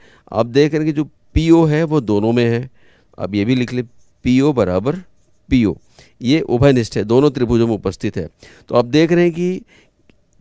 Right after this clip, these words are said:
त्रिभुज पीएओ की दो भुजा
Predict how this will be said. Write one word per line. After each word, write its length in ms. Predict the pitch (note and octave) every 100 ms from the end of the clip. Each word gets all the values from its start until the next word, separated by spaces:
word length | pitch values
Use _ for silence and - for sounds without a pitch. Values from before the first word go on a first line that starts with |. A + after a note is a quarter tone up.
| -
त्रिभुज 380 | A#2+ C#3+ E3+ - - - _ _
पीएओ 580 | C#3+ D#3+ D#3+ D#3+ - D3
की 140 | D3+
दो 260 | B2 B2+ D3+
भुजा 300 | A#2+ G#2